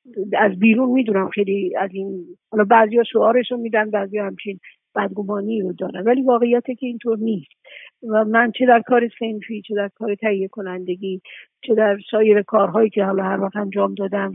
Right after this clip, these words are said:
کار رسانه‌ای و اینها، هیچ وقت احساس نکردم که چون زن هستم داره با من رفتار خاصی می‌شه و خوشحالم از اینکه اینو الان به شما دارم می‌گم و کاملاً هم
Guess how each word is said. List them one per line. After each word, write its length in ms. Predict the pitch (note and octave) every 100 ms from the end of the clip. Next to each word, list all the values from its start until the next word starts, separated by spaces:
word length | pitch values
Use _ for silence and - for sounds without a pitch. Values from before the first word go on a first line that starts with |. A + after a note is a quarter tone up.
| F#3
کار 200 | G#3 F#3
رسانه‌ای 640 | G3 - G#3+ F#3+ F#3+ G3
و 20 |
اینها، 340 | G3 G3 A#3+ C#4 - _ _ _ -
هیچ 160 | C4
وقت 120 | D4 - C4+
احساس 300 | E4 - C4+
نکردم 240 | C#4 B3+ A3+
که 120 | A3
چون 240 | G#3 A3
زن 260 | G3 G#3 G#3 F3+
هستم 520 | G#3 - B3 A#3+ A#3+
داره 160 | A3
با 120 | G#3+ G#3+
من 160 | G#3
رفتار 420 | G3+ F#3+ - G3+
خاصی 360 | F#3+ G#3 F#3 -
می‌شه 320 | E3+ - - - _ _ G#3 F#3+
و 320 | G3+ G3 G3
خوشحالم 540 | - A3 - A3 G#3+
از 160 | G3+ F#3
اینکه 220 | G3+ F#3+
اینو 180 | G#3+ G#3+
الان 260 | G3+ G3+ G#3+
به 60 |
شما 260 | G3+ G3+ F#3+
دارم 280 | G3 F#3+ G3+
می‌گم 440 | G#3+ G3 G#3+ G#3
و 220 | G3+ G3+ G#3 _ _ _
کاملاً 380 | - A#3+ B3+ C4+
هم 340 | C4 C4+ C4+